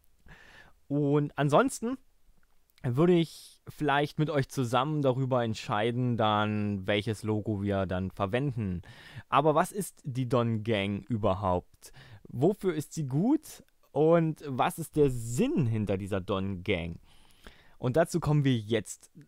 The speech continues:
Ich hoffe, ihr schaltet das Video nicht zu vorzeitig ab. Ähm, sonst komme ich nicht zu meiner Erklärung. <laughs> Aber auf jeden Fall designt das Logo, das fände ich ziemlich cool. Und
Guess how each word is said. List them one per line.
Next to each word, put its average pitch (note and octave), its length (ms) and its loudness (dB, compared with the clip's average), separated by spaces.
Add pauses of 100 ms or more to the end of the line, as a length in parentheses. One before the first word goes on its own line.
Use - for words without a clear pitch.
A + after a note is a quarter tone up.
(220)
Ich - 460 -6
hoffe, - 180 0
ihr G3+ 240 -4
schaltet - 460 -8
das - 160 -6
Video G3+ 260 -2
nicht B3 460 -6
zu A#3+ 420 -8
vorzeitig C3 800 -4
ab. - 200 -4 (640)
Ähm, D3+ 800 2
sonst C#3+ 260 -2
komme E3 180 4
ich D#3 80 2
nicht E3+ 180 -2
zu E3+ 80 -2
meiner D3+ 180 2
Erklärung. C3 920 2 (260)
<laughs> - 280 -16
Aber D#3 360 6
auf D#3 140 2
jeden F#3+ 140 2
Fall E3+ 120 2
designt C#3 320 2
das - 480 -4
Logo, F3 380 4
das C#3 120 0
fände B2 140 -2
ich - 80 -8
ziemlich A#2 240 -4 (120)
cool. D#3+ 260 0 (920)
Und C#3 540 2